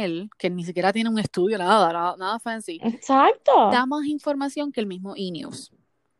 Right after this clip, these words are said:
Speaker 2: Y consigue, consigue inform-, y con evide-, <laughs> porque cuando él conectó a Grace, en la ent-, o sea, ¿verdad? En el live, fue
Speaker 1: Eso
Speaker 2: como que,
Speaker 1: fue, oh my
Speaker 2: "Anda
Speaker 1: God.
Speaker 2: pa'l carajo".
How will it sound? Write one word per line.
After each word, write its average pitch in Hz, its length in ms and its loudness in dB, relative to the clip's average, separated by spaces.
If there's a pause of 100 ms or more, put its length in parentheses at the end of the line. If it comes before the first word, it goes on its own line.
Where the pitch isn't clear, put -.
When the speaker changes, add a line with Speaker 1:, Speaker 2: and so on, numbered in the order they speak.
(300)
Speaker 2:
Y 247 60 2
consigue, 254 680 4
consigue 233 420 -2
inform-, 262 340 4
y 240 160 6
con 240 220 6
evide-, 226 280 6
<laughs> - 40 -14
porque 240 320 6 (340)
cuando 247 400 8
él 254 180 4
conectó 359 540 4
a 240 140 4
Grace, 214 420 4 (120)
en 202 180 4
la 196 80 8
ent-, 196 180 0 (160)
o 220 80 6
sea, 202 240 4
¿verdad? 202 380 6
En 214 100 2
el 196 180 4
live, 202 300 6 (160)
fue 208 80 0
Speaker 1:
Eso 214 160 4
Speaker 2:
como 220 140 6
que, 214 80 -2
Speaker 1:
fue, 185 260 4
oh 320 380 -4
my 415 100 -4
Speaker 2:
"Anda 427 380 2
Speaker 1:
God. 226 80 -16
Speaker 2:
pa'l - 420 0
carajo". - 880 -2